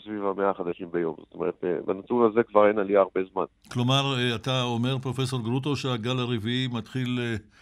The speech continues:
Speaker 2: לרדת אצלנו, סוף סוף?
Speaker 1: אני חושב, עוד לא מתחיל, רואים את הירידה, אבל, אה, אפשר לומר שאנחנו נמצאים בשיא שהוא ברמה של, נקרא לזה פלטו, זה לא איזה שיא של נקודה אחת,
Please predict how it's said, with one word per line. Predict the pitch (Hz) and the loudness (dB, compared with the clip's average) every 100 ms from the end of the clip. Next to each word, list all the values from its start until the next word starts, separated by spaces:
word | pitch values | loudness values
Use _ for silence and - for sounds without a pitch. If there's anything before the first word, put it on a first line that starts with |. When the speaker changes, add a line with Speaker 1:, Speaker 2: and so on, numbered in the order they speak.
| - - - - - | -20 -20 -20 -18 -2
Speaker 2:
לרדת | 110 113 143 170 175 | 0 4 6 4 2
אצלנו, | 180 208 202 190 175 | -4 -6 -6 -6 -8
סוף | - 180 | -8 -8
סוף? | - - | -4 2
Speaker 1:
אני | 120 143 156 160 | 4 4 2 2
חושב, | - - 147 - | 0 -4 -2 4
עוד | 120 123 | 4 8
לא | 160 170 147 | 6 6 2
מתחיל, | - 110 | -4 -4
רואים | 110 110 101 101 107 98 | -2 -2 -4 -4 -6 -6
את | 101 | -4
הירידה, | 92 95 101 131 | -4 0 4 4
אבל, | 117 113 | 4 -2
אה, | 104 98 71 - _ | -2 -2 -4 -8 _
אפשר | - 123 | -8 -4
לומר | 120 113 110 | -2 -2 -2
שאנחנו | - 98 101 | -4 -8 -8
נמצאים | 101 107 113 | -8 -4 -4
בשיא | 101 95 - 135 | -4 -6 -2 -2
שהוא | 139 123 110 | -2 -2 2
ברמה | 107 104 98 104 | 6 6 6 2
של, | 113 107 104 98 _ _ _ _ - | 0 -4 -10 -10 _ _ _ _ -10
נקרא | - 113 | 0 2
לזה | 110 104 | 2 0
פלטו, | 107 98 113 92 | 4 6 4 4
זה | |
לא | 98 120 | 2 2
איזה | 107 | 0
שיא | 101 117 110 101 | -6 -4 -2 -2
של | 101 | -4
נקודה | 92 - 98 95 | -8 0 6 6
אחת, | - 107 | 8 6